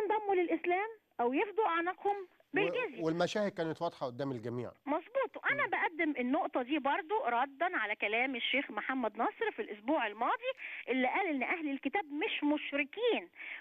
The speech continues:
Speaker 1: وده بيتنافى مع قرآنك يا شيخ محمد في التوبة خمسة وثمانية وعشرين وتسعة وعشرين.
Speaker 2: مم.
Speaker 1: وأنا هقدم القليل بحسب ما الوقت يسمح من تفاسير الشيعة والسنة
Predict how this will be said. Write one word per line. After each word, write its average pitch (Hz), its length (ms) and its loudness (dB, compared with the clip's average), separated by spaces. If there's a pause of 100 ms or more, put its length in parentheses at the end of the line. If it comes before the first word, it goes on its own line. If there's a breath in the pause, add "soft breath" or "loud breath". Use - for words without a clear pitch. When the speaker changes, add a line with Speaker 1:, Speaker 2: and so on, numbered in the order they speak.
Speaker 1:
وده 247 280 2
بيتنافى 294 560 0
مع 240 200 0
قرآنك 311 500 0
يا 285 60 2
شيخ 370 220 0
محمد 359 480 -2
في - 40 0
التوبة 254 360 0
خمسة 370 420 0
وثمانية 240 400 0
وعشرين 214 320 2
وتسعة 427 340 2
وعشرين. 494 520 2 (120)
Speaker 2:
مم. 113 260 -6
Speaker 1:
وأنا 349 440 2
هقدم 339 340 2
القليل 381 600 2 (400 loud breath)
بحسب 320 360 0
ما 269 100 0
الوقت 311 300 2
يسمح 339 400 -2
من 285 160 2
تفاسير 370 440 0
الشيعة 427 380 2
والسنة 494 420 0